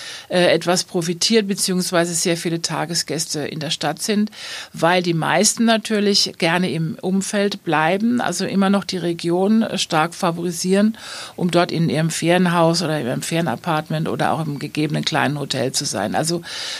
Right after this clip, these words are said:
wir haben momentan im, in den Sommermonaten,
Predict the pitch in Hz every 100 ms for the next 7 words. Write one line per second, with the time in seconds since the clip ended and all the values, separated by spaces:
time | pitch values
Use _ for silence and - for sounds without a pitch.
0 | - 180 185 190 196 185 - 190 190 185
1 | 185 175 175 - 165 165 - 156 147 -
2 | 196 196 214 208 185 190 175 180 175